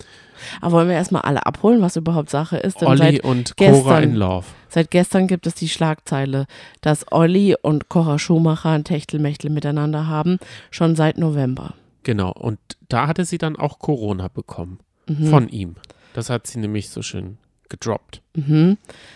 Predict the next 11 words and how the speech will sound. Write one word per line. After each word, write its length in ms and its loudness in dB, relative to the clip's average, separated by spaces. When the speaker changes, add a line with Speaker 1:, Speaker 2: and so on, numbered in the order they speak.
Speaker 1:
Im 200 2
Dschungelcamp 640 2
an 180 -4
sich 460 -2
hat 280 -4
sie 360 2
die 80 -6
ganze 320 2
Sache 480 0
damit 380 4
eingeleitet, 800 2